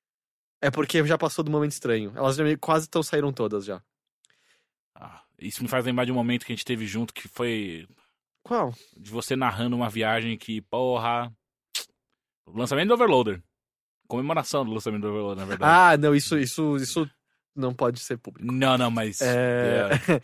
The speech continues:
Speaker 1: <laughs> Caio Teixeira, videogames, eles andaram tratando você bem ultimamente?
Speaker 2: Não, cara.
Speaker 1: Não? O que que eles fizeram?
Speaker 2: Não, eles tão me tratando muito mal. Cara, eu não consigo jogar porra nenhuma.
Speaker 1: É.
Speaker 2: Eu tô, sabe, sabe quando, fazia tempo que eu não sentia isso, que vo-, eu chego em casa, olho assim,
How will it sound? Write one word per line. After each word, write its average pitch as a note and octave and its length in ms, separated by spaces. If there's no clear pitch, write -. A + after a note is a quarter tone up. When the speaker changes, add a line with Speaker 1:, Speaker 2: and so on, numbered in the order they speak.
Speaker 1:
<laughs> - 280
Caio D#4+ 160
Teixeira, G#3 440
videogames, F#3 560
eles A3 120
andaram C4 260
tratando G3 320
você D#3+ 220
bem D3 160
ultimamente? E3 600
Speaker 2:
Não, C#3+ 380
cara. A2+ 500
Speaker 1:
Não? F3 140
O G3 80
que G3+ 80
que F#3+ 60
eles F#3+ 120
fizeram? D3 260
Speaker 2:
Não, D3 160
eles C3+ 120
tão D3+ 120
me D3 60
tratando D3+ 320
muito F3 240
mal. C3 180
Cara, F3 240
eu D#3 40
não D#3+ 80
consigo E3+ 220
jogar E3 240
porra F#3 300
nenhuma. E3 500
Speaker 1:
É. C3+ 300
Speaker 2:
Eu D3 100
tô, D3+ 260
sabe, G#3+ 280
sabe B3+ 200
quando, G#3+ 500
fazia F3 200
tempo B3+ 140
que C4+ 40
eu C4 40
não A#3 60
sentia G3 260
isso, C3+ 260
que - 140
vo-, D3+ 240
eu D#3 200
chego G#3+ 260
em G#3+ 80
casa, G3+ 260
olho G3+ 160
assim, F#3+ 220